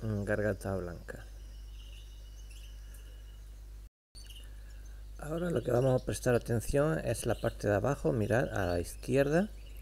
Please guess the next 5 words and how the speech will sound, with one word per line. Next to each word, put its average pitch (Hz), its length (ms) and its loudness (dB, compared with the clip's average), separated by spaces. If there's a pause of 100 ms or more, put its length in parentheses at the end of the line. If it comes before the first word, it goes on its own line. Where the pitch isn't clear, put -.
(1200)
que 90 100 0
hay 101 140 8
ahí 95 460 4 (120)
unas 92 240 0
moñas 160 500 2